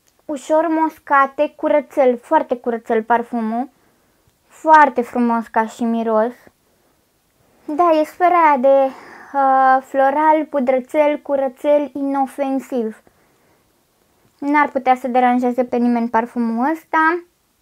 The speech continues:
Um, are bujor și mandarină în deschidere, în mijloc Yasumie, Sambaki, Lang Ylang, iar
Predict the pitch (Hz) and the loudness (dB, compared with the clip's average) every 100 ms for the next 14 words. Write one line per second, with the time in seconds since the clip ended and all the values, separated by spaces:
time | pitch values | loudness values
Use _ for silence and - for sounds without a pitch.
0 | _ _ _ _ _ _ _ _ - 277 | _ _ _ _ _ _ _ _ -2 4
1 | 277 277 277 277 277 269 269 269 - 294 | 6 8 6 6 4 2 -4 -8 -6 0
2 | 294 302 254 269 262 294 294 294 277 262 | 2 2 0 -4 -2 -2 -2 -4 -4 -2
3 | 254 247 269 254 240 233 - - 285 320 | -2 -2 -2 -4 -4 -6 -10 -10 -6 -4
4 | 320 320 302 285 285 269 262 262 277 262 | -2 -2 -4 -6 -8 -6 -6 -4 -6 -4
5 | 262 277 277 262 247 247 247 240 247 247 | -8 -8 -6 -4 -2 -2 -4 -4 -2 -2
6 | 240 226 247 330 339 339 - - - _ | -4 -6 -2 0 0 -4 -12 -20 -20 _
7 | 294 294 294 | 0 6 6